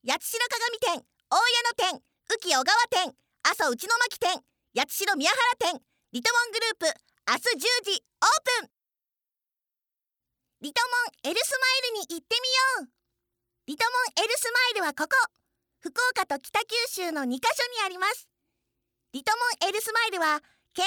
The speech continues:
康で快適な生活をもたらす住宅リフォームをテーマとした体験型のショールームです。リトモン住宅展、小倉北、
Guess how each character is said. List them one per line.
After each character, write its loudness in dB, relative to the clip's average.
康 0
で 0
快 0
適 -6
な 0
生 -6
活 -4
を -4
も -2
た 0
ら 2
す -8
住 -10
宅 -2
リ 0
フ -2
ォ -4
ー 2
ム 2
を 2
テ -4
ー -4
マ -2
と -2
し -10
た 0
体 0
験 0
型 0
の 0
シ -2
ョ 4
ー 4
ル 2
ー -2
ム -4
で 2
す。 -14
リ -4
ト 0
モ 0
ン -2
住 -2
宅 -4
展、 -4
小 -2
倉 0
北、 -2